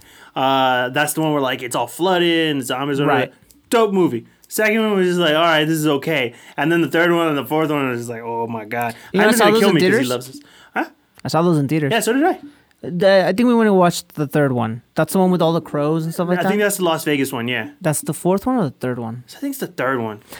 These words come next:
Speaker 1: Anyways, back to this conversation about comic <laughs> this, uh, uh, video game movies.
Speaker 2: Yes.
Speaker 1: Yeah, you're right.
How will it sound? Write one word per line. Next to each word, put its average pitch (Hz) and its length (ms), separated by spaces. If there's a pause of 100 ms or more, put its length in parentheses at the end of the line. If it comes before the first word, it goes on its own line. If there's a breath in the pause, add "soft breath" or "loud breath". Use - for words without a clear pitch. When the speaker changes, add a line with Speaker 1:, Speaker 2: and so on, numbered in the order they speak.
(140)
Speaker 1:
Anyways, 202 460 (300 soft breath)
back 294 160
to 247 100
this - 540
conversation 156 420
about 127 300
comic 139 260 (140)
<laughs> - 120
this, 190 680
uh, 156 340 (520 loud breath)
uh, 143 200
video 160 240
game 143 160
movies. 135 260
Speaker 2:
Yes. 139 280
Speaker 1:
Yeah, 196 140
you're 202 180
right. 185 260